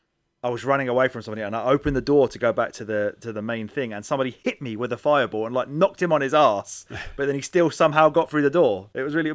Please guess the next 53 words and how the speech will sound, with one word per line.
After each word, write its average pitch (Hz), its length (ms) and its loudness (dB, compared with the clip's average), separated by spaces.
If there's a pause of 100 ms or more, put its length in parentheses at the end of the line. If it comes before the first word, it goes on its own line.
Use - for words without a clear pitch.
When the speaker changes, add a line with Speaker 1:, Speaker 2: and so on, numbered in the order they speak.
Speaker 1:
I 156 60 0
didn't 190 220 0
lose 190 160 2
any 180 120 -2
health 185 240 0
from 95 220 -8
it, 92 180 -12 (360)
but 120 100 -6
it's 123 80 -6
a 135 40 -6
Speaker 2:
I 151 40 -4
Speaker 1:
really 165 200 0
weird 156 340 0
little 139 160 -8
sequence. 113 640 -12
Speaker 2:
That's 135 320 -4
reminded 120 480 -8
me 113 100 -6
of 104 100 -10
an 107 100 -12
area, 104 300 -8
I 92 40 -8
think 127 300 -12
it 135 60 -10
was 110 160 -12
in 107 100 -10
this 101 200 -14
area, 98 460 -10
where 107 100 -12
it 98 40 -16
was, 98 140 -16
like, 101 140 -12
one 123 160 -8
of 120 60 -6
those, 110 380 -6 (680)
it 117 80 -12
was 113 140 -8
one 127 120 0
of 117 80 2
those 117 220 0
pink 139 320 -2
doors 117 300 -4
that 104 100 -10
would 101 100 -8
appear 110 280 -8
and 107 100 -8
you'd 98 140 -14
have 107 180 -8
waves 107 260 -8
and 107 80 -10
waves 104 220 -10
of 110 80 -16
enemies. 101 480 -12